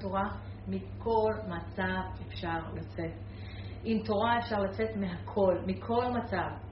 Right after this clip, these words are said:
אין אפשרות שאדם יהיה גם בטומאה הכי גדולה שיש בעולם הזה, והוא לא יצליח לצאת אם הוא יהיה דבוק ממש ממש בתורה. כי התורה זה כמו חבל ארוך שנשלח, לא משנה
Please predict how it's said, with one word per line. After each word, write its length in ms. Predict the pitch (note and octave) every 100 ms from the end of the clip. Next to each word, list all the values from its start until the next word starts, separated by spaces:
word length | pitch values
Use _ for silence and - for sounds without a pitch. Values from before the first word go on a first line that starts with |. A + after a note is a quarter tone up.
| -
אין 420 | A#3 B3 B3+ A3+ - -
אפשרות 600 | G#3+ - G#3 F3+ G#3+ A3
שאדם 560 | G#3+ F#3 F3+ G3+ G#3+ A3 G#3
יהיה 300 | G#3+ G#3 G3+
גם 100 | F#3+
בטומאה 1120 | F3+ F3 - - - - A3 G3+ A#3 F#3+ - A#3+
הכי 380 | - - C#4+ A#3+
גדולה 300 | A3 C4+ B3
שיש 280 | B3 A3+ A3+
בעולם 400 | G#3+ G3+ G#3 G#3+
הזה, 260 | A3+ B3 D4 - - - - - - - - - E3+
והוא 120 | F#3
לא 80 | G#3
יצליח 460 | G3+ - G3 -
לצאת 300 | F3 A3+ A3+
אם 60 | F#3
הוא 100 | E3+
יהיה 120 | E3+
דבוק 340 | E3 D#3+ F3+
ממש 340 | D#3+ D#3 D3+ D3+
ממש 220 | D3+ D3+ -
בתורה. 380 | D3 D3+ D3+ D3+ - - -
כי 120 | - F#3+
התורה 280 | F#3+ F#3+ A#3 G#3+
זה 140 | -
כמו 140 | G#3+
חבל 420 | G#3 - A#3 A#3 G3
ארוך 240 | F#3+ F#3+
שנשלח, 560 | - F3 E3 G3+ G3+ -
לא 100 | G#3+
משנה 540 | A#3 A#3 - G#3+ A3